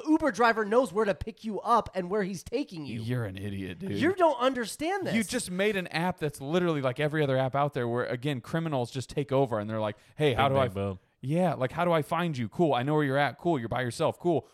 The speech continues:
Speaker 2: we get two hours together. Cool, now I can fucking skin you to death.
Speaker 1: You have to be vetted. Yes, if somebody on this website
Speaker 3: Gotta be
Speaker 1: meets up
Speaker 3: vetted.
Speaker 1: with you,
Speaker 2: Vetted.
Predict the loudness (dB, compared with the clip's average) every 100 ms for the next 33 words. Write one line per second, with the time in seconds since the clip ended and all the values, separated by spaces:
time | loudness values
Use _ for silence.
0 | -6 -4 -2 -2 2 4 2 0 0 0
1 | 0 2 2 -2 -4 -6 -6 -8 -8 -4
2 | -2 -2 -4 -8 -10 _ -2 0 0 -2
3 | -4 -4 0 4 4 4 -6 _ _ _
4 | 0 2 2 -4 -14 -4 -2 2 4 6
5 | 4 2 2 2 0 -2 0 0 0 0
6 | 2 2 0 0 4 4 2 -6 -4 2
7 | 4 2 -2